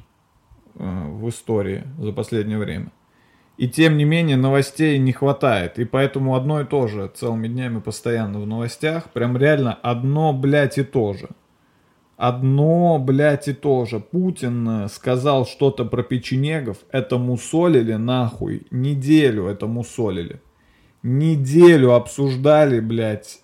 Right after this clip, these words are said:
э, этих, э, печенегов и Путина. И неделю это происходит. Сколько в-, вам смешно? Вам с-, вы посмеялись с этого? Он сказал «печенеги», и вы такие «ха-ха-ха».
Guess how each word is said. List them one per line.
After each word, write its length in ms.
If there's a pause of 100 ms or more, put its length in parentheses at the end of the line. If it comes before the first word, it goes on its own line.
э, 420
этих, 340
э, 160
печенегов 920 (260)
и 80
Путина. 720 (240)
И 160
неделю 720
это 180
происходит. 680 (1400)
Сколько 720
в-, 280
вам 300
смешно? 760 (760)
Вам 280
с-, 120
вы 200
посмеялись 720
с 100
этого? 420 (220)
Он 200
сказал 540
«печенеги», 640
и 60
вы 120
такие 400
«ха-ха-ха». 920